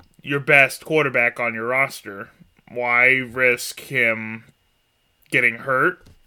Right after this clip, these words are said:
Especially when he didn't have a great game against Vegas last week.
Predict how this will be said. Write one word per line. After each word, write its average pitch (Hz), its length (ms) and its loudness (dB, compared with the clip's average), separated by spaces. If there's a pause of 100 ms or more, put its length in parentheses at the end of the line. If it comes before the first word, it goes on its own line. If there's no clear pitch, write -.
(340)
Especially 175 480 2
when 123 200 -2
he 143 200 -6
didn't 196 160 -6
have 117 140 -4
a 113 40 -8
great 110 240 -6
game 120 200 -4
against 107 400 -10 (100)
Vegas 110 540 -6
last 104 260 -8
week. 101 400 -16